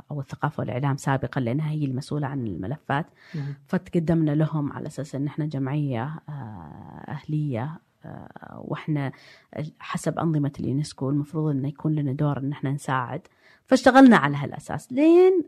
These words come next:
Speaker 1: آه، تسجلت ال-، العرضة النجدية.
Speaker 2: مم.
Speaker 1: تسجيل العرضة النجدية هو اللي شجعنا إن إحنا نشتغل. العرضة والمزمار ما اخترنا المواضيع،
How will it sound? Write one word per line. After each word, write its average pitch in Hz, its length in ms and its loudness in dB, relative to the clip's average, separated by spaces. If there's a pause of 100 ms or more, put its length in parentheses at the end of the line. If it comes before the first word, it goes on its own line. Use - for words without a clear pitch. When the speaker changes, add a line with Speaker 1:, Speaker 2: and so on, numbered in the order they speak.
Speaker 1:
آه، 151 320 -4
تسجلت - 560 -6
ال-، 53 360 -10 (340)
العرضة 131 340 -2
النجدية. - 600 -8 (240)
Speaker 2:
مم. 151 60 -10 (400)
Speaker 1:
تسجيل 240 320 6
العرضة 240 340 8
النجدية 208 380 8
هو 262 140 8
اللي 240 140 6
شجعنا 156 440 4
إن 123 120 0
إحنا 117 200 -6
نشتغل. 135 360 -6 (280)
العرضة 202 540 6
والمزمار 214 720 4 (180)
ما 180 300 6
اخترنا 135 460 0
المواضيع، 123 520 -2